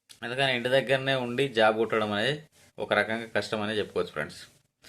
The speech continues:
So, నువ్వు ఇంటి దగ్గరనే ఉండి జాబ్ కొట్టాలంటే మీకు ఇంట్లో వాళ్ళందరూ మీకు సరైనటువంటి తోడ్పాటును అందించాలి. అప్పుడే మీకు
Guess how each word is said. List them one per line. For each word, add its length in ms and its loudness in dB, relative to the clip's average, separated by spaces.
So, 80 -8
నువ్వు 160 -2
ఇంటి 140 4
దగ్గరనే 260 4
ఉండి 140 0
జాబ్ 240 6
కొట్టాలంటే 520 2
మీకు 220 -6
ఇంట్లో 320 2
వాళ్ళందరూ 500 2
మీకు 420 -2
సరైనటువంటి 640 -2
తోడ్పాటును 540 -4
అందించాలి. 520 -2
అప్పుడే 280 -4
మీకు 540 -4